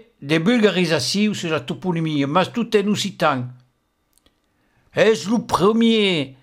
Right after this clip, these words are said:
si m'engane pas, tout en occitan, et compte sur votre indulgence. Lo que continuera fera mieux, sûrement.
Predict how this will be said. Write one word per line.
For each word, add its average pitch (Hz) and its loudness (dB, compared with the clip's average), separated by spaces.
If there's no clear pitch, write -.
si - 0
m'engane 185 2
pas, 180 2
tout 175 -4
en 185 4
occitan, 185 2
et 160 -4
compte 214 2
sur 160 -2
votre 190 2
indulgence. 170 -2
Lo 147 2
que 135 -6
continuera 156 0
fera 165 2
mieux, 233 2
sûrement. 143 2